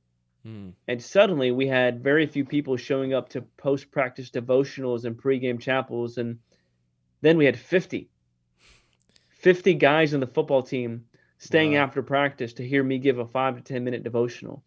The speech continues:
Speaker 1: Hmm.
Speaker 2: and for my co-laborer as well.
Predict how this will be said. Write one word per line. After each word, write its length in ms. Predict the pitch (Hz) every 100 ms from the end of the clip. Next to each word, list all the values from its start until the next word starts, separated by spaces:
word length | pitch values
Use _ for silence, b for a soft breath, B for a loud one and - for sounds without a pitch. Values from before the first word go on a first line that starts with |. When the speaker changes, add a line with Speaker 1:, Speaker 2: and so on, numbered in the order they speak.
| -
Speaker 1:
Hmm. 240 | 113 110 104
Speaker 2:
and 260 | 139 135
for 100 | 135
my 260 | 127 117 117
co-laborer 840 | 117 - 139 135 127 123 117 120 110
as 180 | 110
well. 340 | 120 113 110